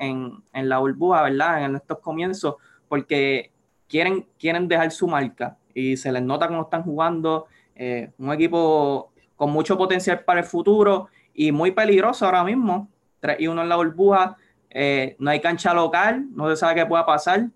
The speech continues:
todas las noches puede ganar cualquier equipo, hay que ver cómo, cómo siguen los Atléticos.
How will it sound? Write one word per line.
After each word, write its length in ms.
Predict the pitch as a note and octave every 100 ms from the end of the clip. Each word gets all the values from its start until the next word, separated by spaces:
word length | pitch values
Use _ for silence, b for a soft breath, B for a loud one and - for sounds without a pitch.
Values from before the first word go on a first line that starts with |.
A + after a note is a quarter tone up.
| _
todas 180 | - C#3+
las 80 | D#3+
noches 220 | E3 E3
puede 180 | - D#3
ganar 240 | D#3 D#3
cualquier 300 | D3+ D3+ D#3
equipo, 520 | D3+ D3 G#3 G3 G3 -
hay 180 | - C3
que 140 | D#3
ver 180 | D3+ C3+
cómo, 460 | C#3+ C#3 C3+ - _
cómo 180 | C3+ C#3
siguen 280 | C#3+ C#3 C3+
los 340 | C#3 B2+ - _
Atléticos. 560 | - C3 B2 A#2 -